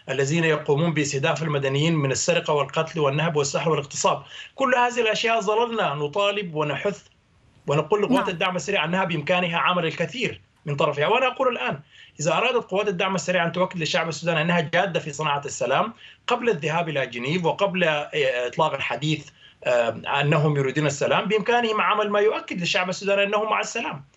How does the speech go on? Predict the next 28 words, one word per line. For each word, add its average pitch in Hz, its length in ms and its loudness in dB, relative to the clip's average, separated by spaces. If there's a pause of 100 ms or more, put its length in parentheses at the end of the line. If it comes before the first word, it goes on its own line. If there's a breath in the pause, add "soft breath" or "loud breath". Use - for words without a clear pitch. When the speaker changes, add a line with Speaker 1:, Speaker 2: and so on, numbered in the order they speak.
(160)
Speaker 2:
نعم. 233 140 2
Speaker 1:
أنا 233 140 2
أقول 247 260 0
هذا 254 280 0
وليس 233 380 0
لي 208 440 2
أي 247 140 -2
تردد، 185 420 -2 (400 loud breath)
ولكن 277 260 2
Speaker 2:
شكرًا. 220 320 -2
Speaker 1:
دعينا 226 300 -2
أقول 220 220 -2
بشكل 190 320 -8
مباشر، 165 500 -2 (160)
قوات 226 240 0
الدعم 208 280 0
السريع 180 280 -2
ظلت 180 320 0
تقول، 170 240 0
أو 190 80 4
قائدها 160 440 0
يقول 156 260 2
أنه 165 200 2
بس-، 143 180 -4
على 139 140 -2
الاستعداد 143 560 0
لصناعة 143 380 -2
السلام. 143 440 -2